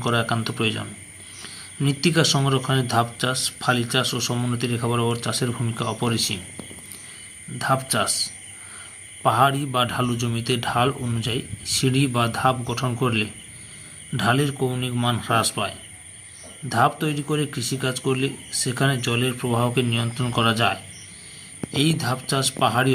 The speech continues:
অঞ্চলে ভূমি ক্ষয়কে নিয়ন্ত্রণ করতে পারে। দু নম্বরে ফালি চাষ। পাহাড়ি অঞ্চলে ঢালু জমিতে আড়াআড়িভাবে ফিতে বা পোকক্তির ম-, পোক্তির মতো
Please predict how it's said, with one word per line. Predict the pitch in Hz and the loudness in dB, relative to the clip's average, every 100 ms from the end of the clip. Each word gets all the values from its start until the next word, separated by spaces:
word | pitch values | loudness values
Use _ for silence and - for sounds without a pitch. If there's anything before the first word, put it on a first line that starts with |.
| 120 | 2
অঞ্চলে | 120 123 123 | 0 0 0
ভূমি | 117 131 127 131 | 0 0 0 0
ক্ষয়কে | 127 120 127 127 120 | 0 2 2 0 0
নিয়ন্ত্রণ | 120 123 120 123 120 | 0 0 -2 -2 -2
করতে | 120 110 120 | -2 0 2
পারে। | 113 98 95 - - - - - - - - - - - - - - - - - - 147 | 2 0 -6 -14 -14 -14 -18 -20 -20 -20 -18 -18 -18 -20 -20 -20 -20 -20 -20 -20 -16 -2
দু | 143 156 | 4 6
নম্বরে | 151 139 135 151 - - - | 6 6 6 6 2 -10 -2
ফালি | 127 123 117 | 2 2 2
চাষ। | 104 95 - - - - - - - - - - 135 | 0 0 -2 -4 -8 -18 -20 -20 -20 -20 -20 -2 4
পাহাড়ি | 127 147 165 143 | 6 8 6 4
অঞ্চলে | 131 120 127 135 127 | 2 0 2 2 2
ঢালু | 127 127 120 | 2 2 2
জমিতে | 117 117 123 135 - - - - 131 | 0 2 0 -2 -4 -18 -18 0 4
আড়াআড়িভাবে | 135 131 131 117 123 120 | 6 6 2 0 -2 -2
ফিতে | - 123 127 120 | -6 -4 -2 0
বা | 117 113 | -2 -2
পোকক্তির | 131 123 123 120 - 135 123 | -4 -4 -4 -6 -6 -4 -2
ম-, | 117 117 - | -2 -2 -2
পোক্তির | 151 - 180 139 | -4 2 2 4
মতো | 113 - | 2 0